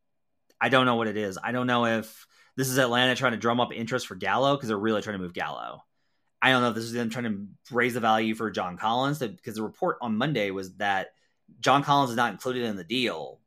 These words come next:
for DeJounte Murray. And I'm like, that doesn't make any sense. But if you're the Hawks, you're like, "John Collins is so valuable. We got DeJounte Murray,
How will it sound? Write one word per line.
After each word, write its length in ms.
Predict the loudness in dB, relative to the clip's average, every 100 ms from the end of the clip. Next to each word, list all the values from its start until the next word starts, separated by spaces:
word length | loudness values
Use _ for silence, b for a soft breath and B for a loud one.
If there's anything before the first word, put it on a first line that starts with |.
| -10
for 180 | -6 -6
DeJounte 540 | -8 -2 0 0 -4
Murray. 380 | -4 -2 -4 -8
And 80 | -12
I'm 120 | -12
like, 180 | -12 -14 _ _ _ _ _ _ _ 4
that 120 | 6
doesn't 240 | 6 4 0
make 200 | -2 -2
any 160 | -4
sense. 520 | 0 0 0 -2 -8 -12 B B 4
But 100 | 4
if 60 |
you're 100 | 6
the 60 | 4
Hawks, 400 | 10 12 10 4
you're 80 | 0
like, 400 | 0 -2 -8 _ _ _ _ _ _ 0
"John 240 | 4 6
Collins 300 | 8 10 10
is 80 | 6
so 140 | 4 6
valuable. 680 | 6 6 4 4 -2 -6 _ _ _ _ _ _ 0
We 80 | 6
got 140 | 6
DeJounte 400 | 8 6 6 4
Murray, 500 | 6 8 6 4